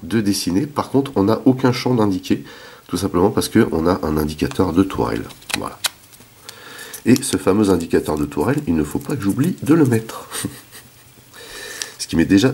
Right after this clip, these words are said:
arrivé auparavant. Voilà. Par contre, sur l'indicateur de tourelle, on voit bien la couleur ici, hein, euh,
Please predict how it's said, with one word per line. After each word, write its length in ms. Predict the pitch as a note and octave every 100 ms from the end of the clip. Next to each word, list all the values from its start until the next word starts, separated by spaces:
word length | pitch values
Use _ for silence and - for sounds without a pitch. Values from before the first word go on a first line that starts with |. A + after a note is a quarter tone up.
| -
arrivé 320 | F2 F2 G#2+
auparavant. 460 | F#2+ - D#2+ C#2 - _ -
Voilà. 220 | B1+ B2+ - - -
Par 120 | -
contre, 140 | B2+ B2+
sur 100 | G2+
l'indicateur 420 | G2 F#2 F#2 F#2+
de 80 | F2
tourelle, 300 | - F2 A2+
on 40 |
voit 160 | E2 D2+
bien 200 | F#2+ G2+
la 100 | -
couleur 380 | - - F2 F#2
ici, 280 | C#2+ - F2+
hein, 120 | C2+ - - - - - - C#2+
euh, 380 | C#2 C#2 -